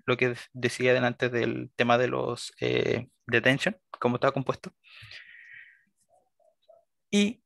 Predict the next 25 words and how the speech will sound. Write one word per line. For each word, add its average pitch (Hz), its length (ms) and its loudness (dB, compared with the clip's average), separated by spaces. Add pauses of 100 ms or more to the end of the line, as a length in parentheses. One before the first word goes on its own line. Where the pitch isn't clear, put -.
el, 127 280 2 (200)
el, 123 260 0
el - 380 -2 (120)
proceso - 380 2
que 233 80 4
ellos 214 180 4
hacen 143 320 2
es, - 300 -2
primero, 143 420 0 (240)
eh, 117 360 -2 (180)
entrenan 180 440 4
este 208 160 0
super 165 360 2
tra-, 165 280 -2
eh, 135 180 -4
super 139 260 -6
transformer, 160 640 0 (840)
luego, 180 520 0
eh, - 260 0 (960)
como 117 160 2
un 160 80 0
proceso 123 300 0
aparte, 185 480 4
colectan, 165 840 2
eh, 117 400 -2